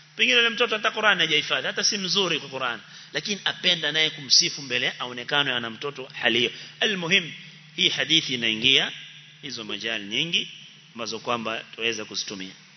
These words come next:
Tayeb, kwa leo tutakoma hapo. Leo sitaweza kusomesha hadithi mbili,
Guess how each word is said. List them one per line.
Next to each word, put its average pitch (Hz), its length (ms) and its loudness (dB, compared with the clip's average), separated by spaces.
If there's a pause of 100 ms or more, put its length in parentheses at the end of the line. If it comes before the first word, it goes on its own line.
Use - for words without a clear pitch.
(1700)
Tayeb, 110 260 4
kwa - 180 2
leo 160 200 6
tutakoma 117 440 -4
hapo. 107 380 -2 (840)
Leo 135 120 0
sitaweza 113 480 2
kusomesha 110 480 0
hadithi 104 340 -6
mbili, 117 400 2